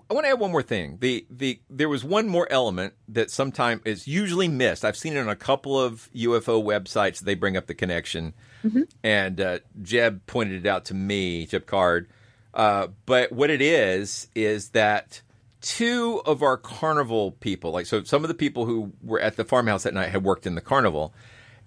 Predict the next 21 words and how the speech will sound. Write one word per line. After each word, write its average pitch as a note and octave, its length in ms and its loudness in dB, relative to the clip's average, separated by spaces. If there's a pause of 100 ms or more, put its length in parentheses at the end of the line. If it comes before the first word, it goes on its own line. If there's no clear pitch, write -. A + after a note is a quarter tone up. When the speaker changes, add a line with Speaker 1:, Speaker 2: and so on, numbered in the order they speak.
Speaker 1:
and C3+ 560 -2
they D3 260 -2
had B3 120 0
actually F3+ 300 -2
just C#3+ 320 -2
come B2 240 -2
back G#2+ 320 0
from G2+ 240 -4 (100)
Evansville, F#2 840 -2 (240)
uh, F2 260 -2
which G#2 240 -4
is F#2+ 100 -6
one A2 140 0
state F#2 280 2
up G2+ 200 4
in F#2+ 80 0
Indiana. F2+ 640 0 (380)
Speaker 2:
Okay. G#3+ 180 0
Speaker 1:
Okay? A3 120 2
Speaker 2:
Oh, - 40 2
yeah. G#3+ 220 2